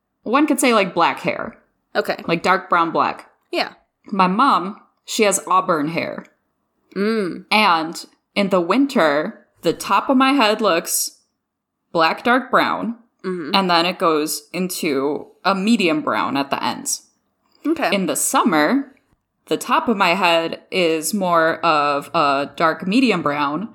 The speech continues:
Speaker 2: Mm-hmm.
Speaker 1: and the very ends are super auburn.
Speaker 2: <laughs>
Speaker 1: And I remember for a time, I u-, because of just, like, how can I,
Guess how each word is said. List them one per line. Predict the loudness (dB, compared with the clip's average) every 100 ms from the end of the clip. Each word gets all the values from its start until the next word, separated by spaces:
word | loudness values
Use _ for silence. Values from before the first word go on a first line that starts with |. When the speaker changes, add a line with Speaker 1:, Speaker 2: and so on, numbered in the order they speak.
| -10
Speaker 2:
Mm-hmm. | -6 -2
Speaker 1:
and | 0 0
the |
very | 2 2 2 2
ends | 0 0 0 -2 -2 -6 -20 _ _
are | 0 0
super | 0 -4 0 -2 0 0 0 0
auburn. | 0 2 -2 -2 -10 -12 _ _ -20 _
Speaker 2:
<laughs> | -4 -2 -4 -4 -2 -4 0
Speaker 1:
And | 2 2 -2 -6 -10 _ _
I | 2
remember | 4 2 2 2 2 4 2 0 -4 -2
for | 0 2
a |
time, | 0 0 0 2
I | 2
u-, | 2 -2 -6 -20 -20 _ _
because | -4 0 2
of | 0 0
just, | -4 0
like, | 2 2 -2 -18
how | -18 -2 0
can | 0 2
I, | 2 2 0 -4